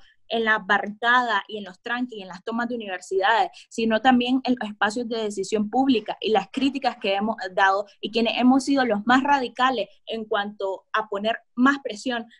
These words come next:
al régimen para salir de, de,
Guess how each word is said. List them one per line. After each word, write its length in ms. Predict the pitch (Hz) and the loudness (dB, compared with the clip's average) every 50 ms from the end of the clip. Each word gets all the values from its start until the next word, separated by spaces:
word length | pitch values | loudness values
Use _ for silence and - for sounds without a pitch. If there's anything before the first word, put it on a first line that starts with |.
| _ | _
al 180 | - 202 202 190 | -2 -2 -2 0
régimen 420 | 214 233 240 233 233 208 185 196 | 0 -2 -2 -2 -4 -4 -4 -2
para 160 | - 190 180 190 | -2 -2 -2 -2
salir 320 | - - 180 185 196 196 208 | -2 -4 -4 -4 -4 -4 -2
de, 260 | 208 208 202 180 - _ _ - _ _ | 0 0 0 0 -4 _ _ -20 _ _
de, 600 | - 196 233 220 214 208 202 202 196 196 190 - | 0 6 6 6 6 6 2 -2 -2 -4 -6 -8